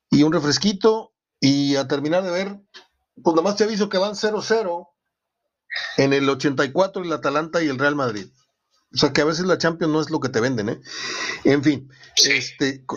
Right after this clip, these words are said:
Speaker 1: ¿estás de acuerdo?
Speaker 2: Exacto, sí, sí. Sí,
Speaker 1: Sí.
Speaker 2: de hecho, este, yo inclusive me he peleado con algunos colegas y, eh, amigos aficionados porque les he dicho que inclusive ya hasta a mí, eh, en anteriores ediciones me había parecido, exceptuando la final, claro,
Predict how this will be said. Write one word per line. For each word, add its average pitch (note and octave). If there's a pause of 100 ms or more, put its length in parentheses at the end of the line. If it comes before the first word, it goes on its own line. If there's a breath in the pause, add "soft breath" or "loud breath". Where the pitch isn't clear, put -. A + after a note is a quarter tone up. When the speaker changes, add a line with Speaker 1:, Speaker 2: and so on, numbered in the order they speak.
(200)
Speaker 1:
¿estás C3
de G3+
acuerdo? F#3+ (1300 loud breath)
Speaker 2:
Exacto, C#3
sí, D3
sí. D3+ (260)
Sí, B2
Speaker 1:
Sí. -
Speaker 2:
de F#3
hecho, F#3+
este, - (680)
yo D3+
inclusive F3 (100)
me D3+
he -
peleado D#3+
con C#3+
algunos C#3+
colegas C3
y, G#2+ (800 loud breath)
eh, G#2
amigos C#3
aficionados C3
porque B2
les A#2
he C#3
dicho D3
que C3+
inclusive C3+
ya C3+
hasta D3+
a B2+
mí, D#3 (380)
eh, A2+
en A#2+
anteriores C3
ediciones E3
me C#3
había C3+
parecido, D3+
exceptuando C#3
la C3
final, B2
claro, B2+